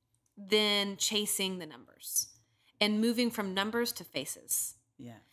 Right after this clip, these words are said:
Speaker 1: And I think that that is so powerful when you can make that shift. Eventually, those faces c-, can become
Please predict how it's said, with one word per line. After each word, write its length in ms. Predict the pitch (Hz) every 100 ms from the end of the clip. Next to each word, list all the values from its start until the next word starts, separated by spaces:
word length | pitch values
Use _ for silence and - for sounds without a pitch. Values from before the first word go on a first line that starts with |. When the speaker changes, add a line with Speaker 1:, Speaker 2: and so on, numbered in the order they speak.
| - -
Speaker 1:
And 80 | 214
I 60 |
think 200 | 226 214
that 80 | 190
that 280 | 214 233 262
is 80 | 226
so 480 | - - 240 247 233
powerful 540 | - - 220 220 208
when 120 | 190
you 80 | 190
can 140 | - 202
make 220 | 185 185
that 180 | 175 -
shift. 380 | - 247 -
Eventually, 800 | 214 214 339 370 247 208 185 - -
those 280 | 202 233 -
faces 400 | 196 220 277 -
c-, 200 | - -
can 200 | - 202
become 540 | 180 170 190 180 175